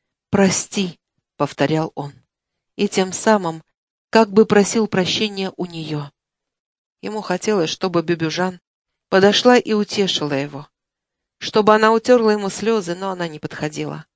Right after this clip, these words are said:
Она стояла и плакала. Утешали его другие. «Довольно, Танабай, слезами не поможешь,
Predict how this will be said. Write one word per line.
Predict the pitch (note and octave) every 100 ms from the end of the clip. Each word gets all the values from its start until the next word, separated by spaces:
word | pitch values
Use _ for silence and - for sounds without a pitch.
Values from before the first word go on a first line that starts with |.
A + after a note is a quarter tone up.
| _ _ _ _ -
Она | D3 D3
стояла | - D3 F3 G3+ F#3 F3 _ _ -
и | G3+
плакала. | - D3+ C3 C#3 C#3+ - _ _ _ _ _ _ _ _ -
Утешали | G3 G#3+ - G3+ F#3
его | E3+
другие. | E3 D#3+ D#3 C#3+ C#3+ C#3+ _ _ _ _ _
«Довольно, | F3+ F3+ F#3+ F#3+ D3+
Танабай, | D3+ D#3 D#3 D3+ C#3+ _ _ _ _
слезами | - G3+ A3 G3+ G#3+ F#3+
не | F#3+
поможешь, | F#3 F#3 E3 D3 C#3+ -